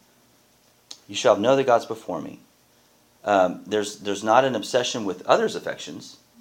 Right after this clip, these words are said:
right? It is singular, second person. "You shall have no other gods before me." Don't,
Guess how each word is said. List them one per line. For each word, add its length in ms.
right? 160
It 120
is 180
singular, 640
second 440
person. 520
"You 500
shall 280
have 260
no 120
other 200
gods 260
before 320
me." 220
Don't, 260